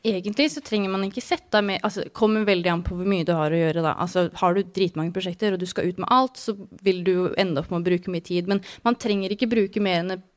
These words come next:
par timer kanskje i uka, eh, når man begynner å bli litt return-, eh, rutinert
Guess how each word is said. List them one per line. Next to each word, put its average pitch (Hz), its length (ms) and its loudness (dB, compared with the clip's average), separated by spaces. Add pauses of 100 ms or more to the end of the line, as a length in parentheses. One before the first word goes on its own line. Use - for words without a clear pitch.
(120)
par 185 340 2
timer 180 400 -2
kanskje 185 380 -2
i 190 100 4
uka, 190 220 0 (100)
eh, - 640 -16
når 220 140 4
man 247 100 4
begynner 226 240 4
å 220 80 0
bli 226 160 4
litt 233 160 0
return-, 247 400 0
eh, 226 540 2
rutinert 226 340 0